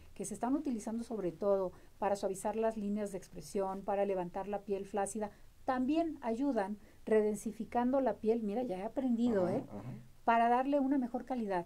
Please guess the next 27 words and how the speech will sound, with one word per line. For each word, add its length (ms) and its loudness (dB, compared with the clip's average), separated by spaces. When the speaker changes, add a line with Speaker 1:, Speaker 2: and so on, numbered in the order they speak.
Speaker 1:
a 140 0
esas 260 0
pieles 400 0
que 80 -6
han 100 -4
sido 280 0
dañadas, 500 0
por 160 -8
ejemplo, 360 -6
por 200 -4
el 140 0
acné. 320 -6
Speaker 2:
Sí, 440 -4
hay 240 2
un 180 0
tratamiento 720 0
que 240 -4
me 160 -2
gusta 340 -4
ya 220 0
que 100 -4
decides, 640 -2
ya 160 -4
que 80 -12
se 140 -8
decide, 520 -6
eh, 300 -10